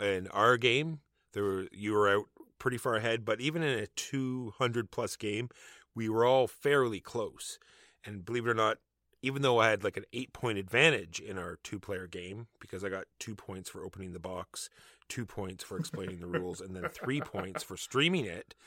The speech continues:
Speaker 1: uh, we were one point away from each other
Speaker 2: Oh, wow.
Speaker 1: at the end of the game. Yeah, it was crazy.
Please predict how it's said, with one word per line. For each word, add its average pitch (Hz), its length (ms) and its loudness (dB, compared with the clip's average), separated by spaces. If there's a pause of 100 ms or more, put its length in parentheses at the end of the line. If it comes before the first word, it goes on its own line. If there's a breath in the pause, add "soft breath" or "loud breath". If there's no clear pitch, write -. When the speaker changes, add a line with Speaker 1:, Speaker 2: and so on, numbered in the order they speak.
(380 soft breath)
Speaker 1:
uh, 95 520 -4 (1300)
we 120 180 -2
were 165 180 6
one 113 360 4
point 117 300 0
away 104 260 0
from 92 200 -8
each 80 160 -12
other 73 240 -12
Speaker 2:
Oh, 269 140 12
wow. 262 220 10
Speaker 1:
at 104 60 2
the 90 100 -6
end 85 100 -8
of 76 60 -12
the 82 60 -12
game. 73 320 -8 (180)
Yeah, 156 300 4
it 78 80 -8
was 85 200 -14 (460)
crazy. 208 440 -2